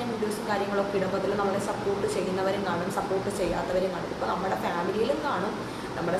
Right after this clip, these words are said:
സർക്കിളിലും കാണും, ആ, നമുക്കറിയാത്തവരും കാണും, അറിയുന്നവരും കാണും. ഇപ്പം എൻ-, എനിക്ക് തോന്നുന്നൊരു കാര്യം എന്ന് വെച്ചാൽ ഇപ്പം നമ്മളെക്കുറിച്ചിട്ട് ഒരു കുറ്റം പറയുന്നത്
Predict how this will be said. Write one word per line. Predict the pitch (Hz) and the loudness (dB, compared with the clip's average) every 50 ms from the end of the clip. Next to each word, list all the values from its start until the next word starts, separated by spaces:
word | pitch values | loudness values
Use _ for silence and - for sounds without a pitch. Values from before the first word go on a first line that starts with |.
| 180 | 2
സർക്കിളിലും | 185 165 170 - - 226 247 262 285 294 294 285 | 2 0 0 2 2 2 4 4 2 2 0 0
കാണും, | 214 196 185 190 196 196 196 - - - - - - | 0 0 0 0 0 -2 -2 -4 -6 -6 -6 -4 -2
ആ, | 190 190 190 | 0 0 0
നമുക്കറിയാത്തവരും | 185 202 208 208 214 185 180 185 196 196 196 - 226 240 254 285 - - | 0 0 2 2 4 4 4 4 4 4 2 2 2 2 2 2 0 0
കാണും, | 226 190 185 196 196 196 180 | 0 0 0 0 0 0 0
അറിയുന്നവരും | 180 180 180 190 202 214 214 214 220 - 175 | 0 2 2 2 2 2 2 2 0 0 0
കാണും. | 160 156 - - - - - - - | -2 -2 -2 -2 -4 -6 -6 -6 -2
ഇപ്പം | - 247 233 214 | 0 2 4 4
എൻ-, | 233 233 240 - - - - 208 | 4 2 0 -2 -2 0 0 0
എനിക്ക് | 202 226 220 - 294 - | 0 0 0 -2 -2 0
തോന്നുന്നൊരു | 240 220 220 220 220 214 190 175 | 0 0 0 2 2 2 2 2
കാര്യം | 175 180 185 180 170 | 2 2 2 2 2
എന്ന് | 165 160 | 0 -2
വെച്ചാൽ | 160 - - - - - - - - - - - - | -2 -4 -4 -2 -2 -2 -2 -4 -6 -6 -6 -6 -6
ഇപ്പം | - - 202 202 | -4 -2 0 2
നമ്മളെക്കുറിച്ചിട്ട് | 202 202 202 208 226 269 269 - 269 262 240 - 247 - - - 240 233 - - - - - - - - | 2 2 4 4 4 4 2 2 0 -2 0 0 0 0 2 0 0 0 0 -4 -6 -6 -6 -6 0 4
ഒരു | 220 240 226 | 4 6 6
കുറ്റം | 214 214 - 226 226 220 208 | 6 4 4 2 2 2 2
പറയുന്നത് | 190 185 180 185 180 180 180 180 185 | 2 2 2 2 2 2 0 0 0